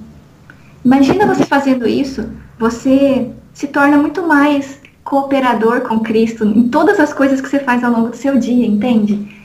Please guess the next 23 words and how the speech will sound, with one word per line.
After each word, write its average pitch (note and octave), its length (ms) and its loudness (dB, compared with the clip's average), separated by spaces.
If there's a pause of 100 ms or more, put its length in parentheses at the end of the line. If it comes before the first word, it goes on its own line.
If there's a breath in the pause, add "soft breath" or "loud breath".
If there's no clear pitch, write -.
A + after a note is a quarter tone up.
(140 loud breath)
Você - 160 -6
percebe B3+ 500 0
que C#4 120 -2
Deus B3+ 220 0
tá C4+ 160 2
junto C4 320 2
com D4 100 2
você B3+ 300 -2
fazendo A3+ 260 0
aquelas G#3 320 -4
coisas. G3 500 -8 (300 loud breath)
E G#3+ 60 -2
você A#3 280 -2 (140)
chama - 540 0
Deus, G3+ 340 0
você G#3+ 160 -6
tá A#3+ 100 -6
mais B3+ 200 2
consciente C#4 800 2
da A#3 100 -2
presença A3 400 0
de G#3 140 -2
Deus G#3 340 -4